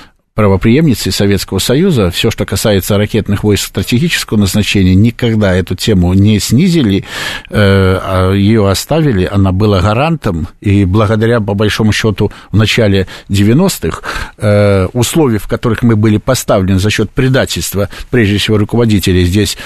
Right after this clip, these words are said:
радиослушатель, наверное, абсолютно прав, э, эти войска обеспечили наш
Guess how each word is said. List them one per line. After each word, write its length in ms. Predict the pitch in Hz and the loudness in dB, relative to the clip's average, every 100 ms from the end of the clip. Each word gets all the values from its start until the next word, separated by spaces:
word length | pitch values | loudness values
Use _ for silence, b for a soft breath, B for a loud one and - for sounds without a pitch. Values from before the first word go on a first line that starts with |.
| B B B | B B B
радиослушатель, 1000 | - 107 101 - 117 - 98 110 98 82 | -2 0 0 0 -2 -2 -2 0 0 0
наверное, 640 | 90 95 90 104 101 98 | 0 0 2 2 2 2
абсолютно 500 | 90 - 104 95 110 | 0 -2 -2 0 -2
прав, 360 | 104 135 180 - B B B - | -2 -2 -2 -4 B B B -8
э, 520 | 110 98 98 92 90 - _ _ _ | -2 2 2 2 0 -6 _ _ _
эти 520 | 143 127 113 98 85 | -2 0 0 0 0
войска 500 | 101 110 104 - 139 | 0 0 0 -2 -2
обеспечили 800 | - 104 104 - 131 123 110 101 | 0 0 0 0 0 0 2 2
наш 400 | 101 92 - - | 2 0 -4 -8